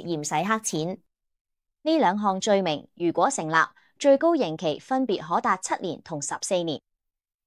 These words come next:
警方聲稱，獵人書店展示同出售嘅部分刊物內容涉及煽動他人憎恨港府、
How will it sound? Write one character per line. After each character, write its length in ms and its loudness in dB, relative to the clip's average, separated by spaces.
警 140 0
方 200 2
聲 180 2
稱， 260 2
獵 200 0
人 160 0
書 220 2
店 200 0
展 220 -2
示 280 -2
同 220 -10
出 140 -6
售 240 2
嘅 160 2
部 220 2
分 180 -4
刊 240 -4
物 60 0
內 400 -2
容 180 0
涉 160 -6
及 80 -6
煽 280 0
動 180 -2
他 220 -2
人 260 -4
憎 220 -6
恨 200 -8
港 260 -4
府、 340 2